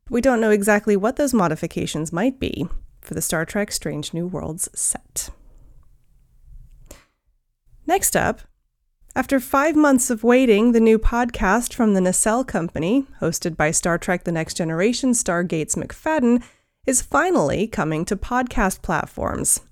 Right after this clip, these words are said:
in just a few weeks. Originally scheduled to debut this month, the limited series podcast Gates McFadden Investigates Who Do You Think You Are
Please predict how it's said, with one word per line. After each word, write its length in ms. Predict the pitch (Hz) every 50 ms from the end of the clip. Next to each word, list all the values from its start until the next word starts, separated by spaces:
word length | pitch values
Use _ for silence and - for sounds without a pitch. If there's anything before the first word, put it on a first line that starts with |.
| _
in 140 | - 214 226
just 280 | - - 147 - - -
a 60 | 175
few 240 | - - 185 180 170
weeks. 480 | 160 - - - _ - - - - - - _ _ _ _ _ _ _ _ _ _ _ _ _ _ _
Originally 580 | 208 202 220 269 269 294 302 294 277 247 226
scheduled 520 | 220 - - - 196 185 175 - 196 220 -
to 100 | - 220
debut 540 | 165 - 185 170 170 160 175 165 165 165
this 340 | 160 - - 156 160 - -
month, 440 | - 262 277 240 208 202 220 214 - - _ _ _ _ _ _ _ _ _ _
the 100 | - 277
limited 360 | 330 392 453 427 359 311 254
series 440 | - - - 269 262 254 247 247 240
podcast 960 | - - 262 247 233 220 233 - 240 247 247 277 294 - - - - - 208
Gates 280 | 190 - 247 269 269 -
McFadden 600 | 285 262 247 - - - 254 233 226 220 233 220
Investigates 1040 | - 220 214 202 185 214 233 254 - - - 262 233 220 208 214 233 - - - - - -
Who 200 | - - 247 226
Do 60 | 190
You 160 | 190 180 180 180
Think 340 | - - 175 175 175 -
You 160 | - 170 170 202
Are 460 | 247 240 196 165 160 170 214 220